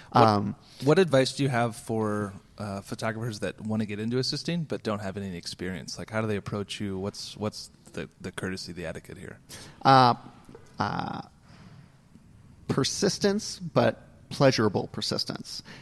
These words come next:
Speaker 2: You know, anyone, um, of, in any nature, any relationship, if they're, like, pinging you all the time, you're just like, "Come on already." Yeah. Um, so someone who does the same thing that I do as a photographer marketing my work is, like,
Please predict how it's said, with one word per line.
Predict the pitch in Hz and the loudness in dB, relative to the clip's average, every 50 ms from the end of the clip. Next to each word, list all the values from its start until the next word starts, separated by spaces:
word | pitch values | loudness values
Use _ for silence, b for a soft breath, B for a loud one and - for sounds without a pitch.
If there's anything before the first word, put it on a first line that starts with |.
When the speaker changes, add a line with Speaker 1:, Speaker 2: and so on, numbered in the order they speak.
| B B | B B
Speaker 2:
You | - 113 104 | 2 2 4
know, | 101 104 - - | 4 2 0 2
anyone, | - 131 143 143 139 139 131 135 135 123 123 - - - - - - | 4 6 6 6 6 4 4 4 2 2 0 0 -4 -12 -16 -8 -4
um, | 104 98 98 101 101 95 95 101 - 113 - - - - - - _ - | -4 -2 -2 -2 -4 -4 -4 -6 -8 -10 -12 -16 -20 -20 -20 -16 _ 0
of, | 143 143 - | 0 2 2
in | - 151 - 151 151 147 | 0 2 4 6 6 6
any | 160 170 165 151 | 6 6 4 4
nature, | 139 127 120 - 127 120 117 | 4 4 4 2 2 0 0
any | - - 113 127 127 | 0 0 2 2 2
relationship, | 107 110 104 104 113 113 - 110 - - - 101 - - - - | 2 2 2 2 2 2 0 -2 -2 0 -2 -2 -2 -4 -4 -4
if | 110 107 - - | -2 -2 -2 0
they're, | - 107 107 107 | 0 2 4 4
like, | 104 101 98 - - - - | 4 2 0 -2 0 0 4
pinging | - 147 123 117 107 107 | 4 6 6 6 4 4
you | 101 104 - - | 2 0 0 2
all | 107 107 107 | 2 4 4
the | - 110 | 2 2
time, | - - - 107 110 110 113 117 135 147 170 - - _ _ _ _ _ _ - | 0 0 0 0 2 0 0 -2 -4 -6 -8 -12 -18 _ _ _ _ _ _ -10
you're | - 104 | -8 -6
just | 110 110 - | -6 -4 -4
like, | 110 104 - - - - - _ _ _ _ _ | -4 -4 -6 -10 -20 -20 -20 _ _ _ _ _
"Come | - - 196 165 151 | -6 -4 -2 -2 -2
on | 165 185 196 190 | -2 -2 -2 -2
already." | 147 104 - - - 90 - - 175 - - - _ _ _ _ _ 214 | -2 -4 -4 -6 -6 -8 -6 -8 -12 -14 -14 -20 _ _ _ _ _ -8
Yeah. | 180 107 104 110 117 139 170 - B B B B B B B B B B B | -6 -6 -4 -4 -2 -4 -4 -6 B B B B B B B B B B B
Um, | 120 117 110 107 - - 98 - - 131 - - - - - | 6 6 6 6 4 2 0 -4 -6 -8 -12 -18 -20 -20 -14
so | - - - 165 139 131 123 113 | -10 2 6 8 8 8 8 4
someone | - - 165 165 170 165 156 | 4 4 4 4 6 4 4
who | 135 143 123 120 120 117 110 110 123 b b b b b b b b _ _ - | 4 4 6 6 4 4 2 0 -2 b b b b b b b b _ _ 4
does | - 139 131 - | 6 6 6 6
the | 131 | 0
same | - - - 151 156 156 147 | -4 -4 -2 -2 -2 0 0
thing | - 143 131 | 2 2 4
that | 120 110 | 4 4
I | 113 120 123 | 6 4 4
do | 113 - 110 113 110 | 4 4 2 2 2
as | 104 - | 2 0
a | - | -2
photographer | - - - - 110 110 104 - 107 | -6 -6 -2 0 0 2 2 0 0
marketing | 104 101 107 104 - 113 107 98 | 2 2 2 2 0 -2 -4 -2
my | 95 98 101 | -2 -2 -2
work | 107 117 170 233 - 135 - - | -2 0 0 2 2 0 0 -4
is, | 104 - - | -6 -4 -2
like, | 110 107 117 - - | -2 -2 -4 -6 -10